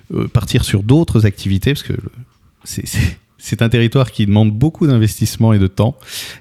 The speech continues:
Et, euh, et d'ailleurs, merci à tous les élus d'être toujours très, très présents et disponibles. C'est quand même, euh, c'est pas si courant en réalité. Et, euh, et donc ça fait du bien. Euh, donc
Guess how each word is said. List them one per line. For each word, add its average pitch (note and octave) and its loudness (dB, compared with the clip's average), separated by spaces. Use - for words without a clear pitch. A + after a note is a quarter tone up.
Et, F#2+ 2
euh, F2+ 4
et A2 0
d'ailleurs, A#2+ 4
merci A2 2
à C3+ 2
tous B2 0
les G#2 2
élus G#2+ 2
d'être F#2+ 0
toujours A2 -2
très, - -4
très - 0
présents A2+ 2
et G#2+ 2
disponibles. G2+ 0
C'est - -8
quand - 0
même, A2+ 4
euh, F#2 2
c'est - -8
pas F#3 2
si - -2
courant G2+ 2
en G#2 -2
réalité. G2+ -2
Et, G#2+ 2
euh, F2+ 2
et F#2 0
donc A2+ 0
ça - -4
fait C3+ -4
du A2 0
bien. E2+ -2
Euh, A2 4
donc C#3 0